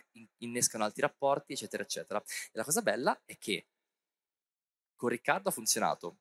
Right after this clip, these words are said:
con Federico ha funzionato, con questi dodici ha funzionato, e dico, "Eh, pro-,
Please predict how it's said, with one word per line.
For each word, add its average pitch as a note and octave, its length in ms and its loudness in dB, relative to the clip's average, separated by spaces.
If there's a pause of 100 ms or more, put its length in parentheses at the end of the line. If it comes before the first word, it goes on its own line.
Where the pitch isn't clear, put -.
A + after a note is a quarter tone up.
con G#2 120 -10
Federico B2 280 0
ha - 40 -2
funzionato, G3 640 0 (160)
con - 180 -16
questi A#2 240 2
dodici C3+ 280 0
ha G#2 40 -10
funzionato, B2 720 2
e G2 60 -18
dico, - 260 -10 (220)
"Eh, - 180 -8 (320)
pro-, - 220 -2